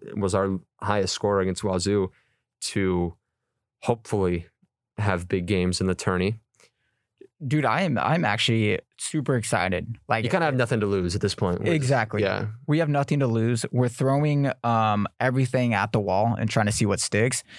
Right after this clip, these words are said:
Speaker 2: And in this position, we actually, it transitions us from that kind of <laughs> three guard set that we've been running. Now we have two traditional bigs out there with Guerrier, who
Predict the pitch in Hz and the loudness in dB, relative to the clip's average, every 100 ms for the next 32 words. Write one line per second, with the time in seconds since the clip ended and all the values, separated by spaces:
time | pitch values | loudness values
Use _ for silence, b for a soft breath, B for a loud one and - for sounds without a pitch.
0 | B B B 135 127 123 113 131 165 - | B B B -2 0 2 2 0 -2 -2
1 | 147 120 113 113 110 139 151 143 - b | 0 2 2 2 2 2 2 0 -2 b
2 | b _ _ - 117 - - 147 127 95 | b _ _ -2 0 0 0 2 2 2
3 | 117 - - 123 131 110 147 151 135 117 | 0 -2 0 0 2 0 0 2 0 2
4 | 110 107 - 120 156 160 117 107 - _ | 0 -2 -6 -2 0 2 0 -2 -8 _
5 | _ - 127 123 - - 165 131 - - | _ -2 0 0 -2 -2 2 0 -2 -2
6 | 127 131 143 113 131 135 117 - 156 131 | 2 2 0 2 2 2 0 0 0 0
7 | 120 123 110 113 123 175 139 139 b b | 0 2 2 2 2 2 2 -2 b b
8 | b - 113 120 127 160 151 131 123 127 | b -2 0 0 2 2 2 2 2 2
9 | 113 110 - - - 208 170 151 151 143 | 0 -2 -10 -10 -2 0 0 0 0 0
10 | 135 110 139 143 117 107 104 - 104 101 | 0 0 2 2 0 0 0 2 2 2
11 | 123 _ _ _ _ _ _ _ 143 185 | 0 _ _ _ _ _ _ _ -2 -2
12 | 127 151 170 156 127 123 120 - 143 135 | 0 0 2 2 2 2 0 -2 0 2
13 | 127 | 0